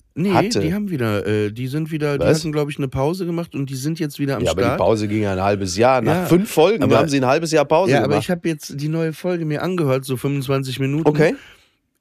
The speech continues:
Speaker 1: Also ich war richtig amüsiert. Da haben Frederik Lau und Kida haben über die, äh, Berlinale sehr offen, sehr ohne Filter, sehr direkt gesprochen.
Speaker 2: Ja, ohne Filter sind die wirklich, das stimmt.
Speaker 1: Ja, aber es war wirklich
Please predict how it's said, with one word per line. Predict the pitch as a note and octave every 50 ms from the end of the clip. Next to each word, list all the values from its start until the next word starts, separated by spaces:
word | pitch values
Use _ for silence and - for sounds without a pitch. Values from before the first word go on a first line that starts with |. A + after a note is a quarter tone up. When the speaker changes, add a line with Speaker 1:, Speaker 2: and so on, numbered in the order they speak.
| _ _ _ _ _ _ _ _ _ _
Speaker 1:
Also | - - F#2 F2+ F2+ G2 -
ich | F#2+ F#2 G2
war | G2 G#2 F#2+ F2+
richtig | F#2 G#2 C3 C#3+ - - - C#3+ C3+ -
amüsiert. | A2 B2 B2+ B2 A2 A2 A#2+ C#3 C3+ A2 G2+
Da | G2
haben | G#2 G#2+ G#2
Frederik | - - A2+ A#2+ B2+ B2 A#2 A#2
Lau | G#2+ G#2+ B2 C3
und | G#2+ - A#2+ A#2
Kida | - - - B2 C3 D3 F3 F#3+ - - - - - - - -
haben | - F#2 G#2+ A#2+ -
über | - A2 G#2+ G#2+ G#2+
die, | G2+ G2 G#2 G#2+ G#2 G#2 -
äh, | - G2 G2 G2+ G2 G2 - _ - _ _ _ -
Berlinale | - G#2 G#2+ G#2+ A2 G#2+ G#2 A2 A2 A#2+ B2+ B2+ A#2 F#2+ F#2
sehr | F2+ F#2 A2 A#2+ B2+ B2+ B2+ B2+ B2+ _ _ -
offen, | - B2 D3+ D3+ - - A#2 A2 G#2+ G#2
sehr | G2 G2 A2+ A#2+ B2 B2+ B2+ B2+ - -
ohne | A#2 C3 C#3 C#3+ C#3 C#3+ C#3
Filter, | - - C#3 C3+ C3+ C#3 - B2 A2+ G#2+
sehr | G#2+ A#2 A#2+ A#2+
direkt | A#2+ A2+ G2+ A#2 B2 -
gesprochen. | - A#2+ A2 - G#2 G#2 A#2 B2 C3 D3 - -
Speaker 2:
Ja, | G2 G2
ohne | - G#2 A#2+ B2+ B2
Filter | A2 - C#3+ E3+ G#3+ F3+ D#3
sind | D3+ E3 D#3+
die | E3 C#3+
wirklich, | C#3 C#3 B2+ A#2 G#2 G#2
das | - G#2 -
stimmt. | - - A2 B2
Speaker 1:
Ja, | -
aber | - A2+ A2+
es | - G2+
war | A#2+ B2 A#2+ A2+ A2
wirklich | C3+ E3 - D#3+ D#3+